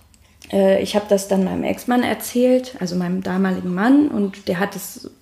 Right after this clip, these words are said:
ein bisschen abgetan. Also er wusste natürlich auch überhaupt nicht, was, was er machen soll. Er hat gemerkt, dass es mir nicht gut geht, aber,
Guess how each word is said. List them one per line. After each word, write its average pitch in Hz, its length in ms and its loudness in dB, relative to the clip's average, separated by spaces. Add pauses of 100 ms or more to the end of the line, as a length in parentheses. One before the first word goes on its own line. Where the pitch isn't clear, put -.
(680)
ein 208 60 2
bisschen 240 340 4
abgetan. 247 680 2
Also 196 260 0
er 202 260 2
wusste 233 300 4
natürlich 214 400 0
auch 208 320 -2
überhaupt 208 320 2
nicht, - 420 -4
was, - 460 -4
was 196 180 -4
er 190 80 -2
machen 208 300 2
soll. 185 140 2
Er 190 80 4
hat 190 120 0
gemerkt, 202 460 0
dass 190 140 -2
es 190 160 -6
mir 190 100 2
nicht 180 220 -4
gut 254 240 2
geht, 233 180 4
aber, 185 380 0